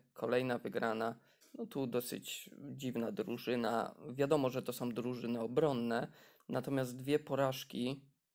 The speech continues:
z ludźmi, którzy w obronie nie mają ani jednego talentu i nie mają zrobionych oddziałów. Więc, e, kwestia pewnie złe klocki, dobre klocki. A, więc nadal nie wiem, czy ta obrona działa.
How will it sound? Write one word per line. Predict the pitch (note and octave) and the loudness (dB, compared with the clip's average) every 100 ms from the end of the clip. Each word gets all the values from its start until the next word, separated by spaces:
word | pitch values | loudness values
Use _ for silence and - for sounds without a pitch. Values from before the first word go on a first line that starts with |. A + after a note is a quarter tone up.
| - | -18
z | D3 | -6
ludźmi, | C3 C3+ C3 C3 B2+ | 0 0 0 -2 -4
którzy | - B2+ B2 A#2+ | -6 -4 -2 -2
w | A#2+ | -2
obronie | - C3+ B2+ C3+ B2+ A#2+ B2 | -2 0 6 6 6 4 2
nie | A#2+ | 2
mają | A#2+ A#2 A#2 - | 2 2 0 0
ani | B2+ A#2 A#2+ | -2 0 2
jednego | A#2 A2+ A2 A2+ | 0 -2 0 -2
talentu | A#2+ A#2 B2 B2+ B2+ B2+ B2 | 0 2 4 2 0 -2 -2
i | A#2+ | -2
nie | A#2+ | -2
mają | A2+ A#2 A2+ G#2+ | -2 -4 -4 -6
zrobionych | - G2+ G2+ - - | -6 -4 -4 -6 -6
oddziałów. | - - G#2+ G2 - - - - - - _ - | -8 0 2 2 0 -8 -20 -20 -20 -20 _ 0
Więc, | B2+ B2+ B2+ - - C#3 | 2 2 0 -2 -2 2
e, | C3+ C3+ C3+ C3 | 6 6 6 2
kwestia | - D#3+ - C#3+ | 4 4 6 2
pewnie | C3 B2 A#2+ A#2+ | 4 2 4 0
złe | A#2+ D3 D3+ | 2 2 4
klocki, | C3+ B2+ - - | 4 4 2 -4
dobre | C3 C#3 C3+ A#2+ | 4 4 6 2
klocki. | - A#2 - - B2+ D3 - _ _ _ _ _ _ _ _ _ - | 2 -2 -2 -6 -4 -4 -8 _ _ _ _ _ _ _ _ _ -10
A, | C#3+ C#3 C3+ C3 C3 B2 | 0 4 6 6 4 2
więc | C#3 C#3 | 0 2
nadal | F3 D#3+ C3+ | 4 4 4
nie | C3 B2+ | 2 0
wiem, | A#2+ | -2
czy | - - | -2 -2
ta | A#2+ | 0
obrona | A#2+ A#2+ A#2+ A#2+ | 2 0 -2 -2
działa. | A#2+ C3+ D3 E3+ | 2 6 8 6